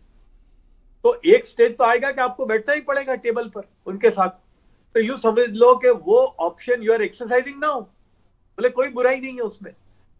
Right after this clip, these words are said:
तो ये रीजन बना, और मैं समझता हूं कि ये मेरा बेहतरीन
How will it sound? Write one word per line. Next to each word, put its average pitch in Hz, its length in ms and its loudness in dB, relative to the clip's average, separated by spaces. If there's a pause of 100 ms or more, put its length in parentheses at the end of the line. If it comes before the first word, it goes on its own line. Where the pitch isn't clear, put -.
(140)
तो 370 300 -6 (560)
ये 285 120 4
रीजन 202 500 0
बना, 190 260 -2
और 214 200 0
मैं 196 160 -2
समझता 190 380 -8
हूं 214 60 -4
कि 208 80 -8
ये 196 180 0
मेरा 185 260 2
बेहतरीन 214 760 -4